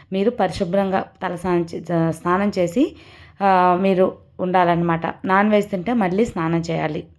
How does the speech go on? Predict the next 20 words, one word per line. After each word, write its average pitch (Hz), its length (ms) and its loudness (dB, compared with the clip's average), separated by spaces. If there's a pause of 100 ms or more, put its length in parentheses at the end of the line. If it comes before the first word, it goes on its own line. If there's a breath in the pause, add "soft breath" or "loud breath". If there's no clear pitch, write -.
(760 loud breath)
అదేవిధంగా 233 640 6
రేపు 214 800 4 (240)
అనేది 190 460 0 (600 soft breath)
మొదటి 226 340 4
రోజు 214 260 4
మాత్రం 190 560 2
తల 180 120 2
స్నానం 175 280 0
అనేది 170 420 0
చేయండి. 165 340 2
తర్వాత 202 480 0
రోజు 185 260 0
తల 175 220 -4
స్నానం 170 400 -4
చేయకపోయినా 165 420 -4
కూడా, 170 360 0 (380 loud breath)
మామూలు 208 300 4
స్నానం 185 420 -2
చేసినా 175 280 -2
కూడా 175 380 -2